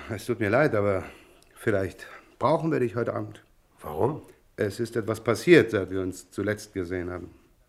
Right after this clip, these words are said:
Speaker 2: Owen hat eine Aussage gemacht.
Speaker 1: Richtig.
Speaker 2: Und, was hat er gesagt?
Speaker 1: Tja, offenbar hat Marge irgendwie erfahren, dass Misses Nelson dich treffen wollte.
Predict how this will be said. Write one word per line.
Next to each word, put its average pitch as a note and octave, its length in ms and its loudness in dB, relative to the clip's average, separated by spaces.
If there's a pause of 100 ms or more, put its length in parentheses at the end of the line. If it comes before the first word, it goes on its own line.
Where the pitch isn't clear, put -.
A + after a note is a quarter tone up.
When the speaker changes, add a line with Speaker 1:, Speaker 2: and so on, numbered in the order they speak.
(480)
Speaker 2:
Owen B2 300 4 (640)
hat G#2+ 160 0
eine C3 180 8
Aussage G2 380 2
gemacht. - 380 -12
Speaker 1:
Richtig. G2+ 500 -4 (100)
Speaker 2:
Und, D3 220 -4
was A#2 100 -10
hat C3 80 0
er A#2 80 -2
gesagt? G#2 440 -4 (960)
Speaker 1:
Tja, G#2+ 180 0
offenbar A#2 340 8
hat G#2+ 160 4
Marge G#2+ 520 2
irgendwie A2+ 500 0
erfahren, A2+ 540 4
dass F#2+ 160 0
Misses G#2 280 0
Nelson G2+ 480 0
dich A2 280 -4
treffen G2+ 340 -4
wollte. D2+ 360 -10